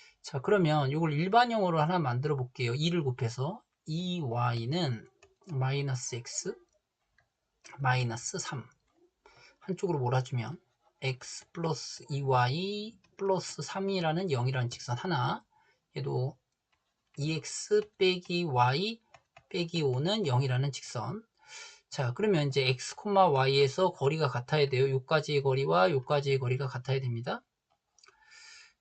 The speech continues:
그러면 루트 절대값인데, 자, 얘도 거리가 같으니까 루트 절대값.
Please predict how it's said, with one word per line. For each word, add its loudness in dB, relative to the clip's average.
그러면 -2
루트 -6
절대값인데, -4
자, -10
얘도 -4
거리가 2
같으니까 4
루트 -6
절대값. -6